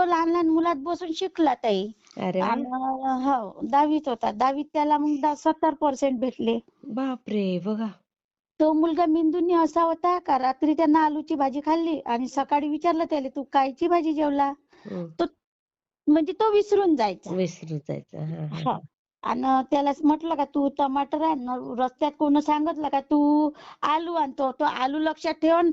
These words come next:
Speaker 1: टमाटर विसरून जात
Speaker 2: विसरून
Speaker 1: होता.
Speaker 2: जाईल. अच्छा, हां.
Speaker 1: पण तो, तो विद्यार्थी त्या दिवशी आला माझ्याकडे, आता
Speaker 2: हम्म.
Speaker 1: एक महिना झाला आणि म्हटलं,
Speaker 2: हम्म.
Speaker 1: "ताई," म्हणे, अ, "काक-, तो म्हणे, टीचर म्हणे, मी गेलो होतो म्हणे वाया म्हणे, पण
Speaker 2: हम्म.
Speaker 1: तुमच्या आहे ना म्हणे,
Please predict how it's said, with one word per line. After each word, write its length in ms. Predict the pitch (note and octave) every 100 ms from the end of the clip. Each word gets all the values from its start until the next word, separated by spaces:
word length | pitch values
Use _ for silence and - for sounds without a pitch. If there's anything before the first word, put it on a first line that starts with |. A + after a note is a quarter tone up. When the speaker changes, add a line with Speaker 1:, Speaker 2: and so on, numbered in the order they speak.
| D#4+
Speaker 1:
टमाटर 580 | D4 C#4 C#4+ E4 F4 F4
विसरून 380 | D#4 E4 F4 D#4
जात 160 | G#3+ A3
Speaker 2:
विसरून 80 | F3+
Speaker 1:
होता. 180 | D#3+
Speaker 2:
जाईल. 340 | D3 D3+ D3 D#3
अच्छा, 320 | D3+ - F3 D#3
हां. 320 | D#3 D3+ C#3+
Speaker 1:
पण 120 | D4+ - -
तो, 280 | F#4+ G4+ G4 D4+ _ -
तो 160 | E4+ E4+
विद्यार्थी 520 | D#4+ B3 E4 D#4+ E4+ -
त्या 160 | D#4+
दिवशी 360 | C#4 D#4 D4 E4
आला 320 | D4+ D4 D4+
माझ्याकडे, 760 | D4 C#4+ C4+ C#4 C#4 B3+ C#4+ D#4 G#4 A#4+ _ -
आता 200 | B3 A3+
Speaker 2:
हम्म. 100 | C4+
Speaker 1:
एक 140 | C4 C4+
महिना 300 | C4+ C4+ C4
झाला 200 | B3+ B3+
आणि 120 | C#4+
म्हटलं, 300 | D#4 D#4 A3 - _ _ _ -
Speaker 2:
हम्म. 180 | F#3+ F3
Speaker 1:
"ताई," 240 | C4+ D4
म्हणे, 460 | C#4+ C#4 C#4 D4+ D#4+
अ, 300 | C#4 A#3+ A3+ -
"काक-, 440 | C#4 B3+ - C#4 B3+ -
तो 120 | C#4+
म्हणे, 280 | C4+ C#4 E4+ E4+
टीचर 340 | C4+ G3+ D4
म्हणे, 440 | C#4+ D4 D4+ F4+ G4+
मी 240 | F#4 D#4
गेलो 320 | C4 C4+ C4+
होतो 220 | D4 D#4 D#4+
म्हणे 160 | E4
वाया 360 | E4 D4+ C#4+ D4
म्हणे, 340 | D4+ D4+ F4+ C4 _ _
पण 140 | A#3+ G3+
Speaker 2:
हम्म. 160 | F#3
Speaker 1:
तुमच्या 380 | F3+ C4+ - D4
आहे 80 | D4
ना 180 | D4 G4
म्हणे, 400 | E4+ D#4 F#4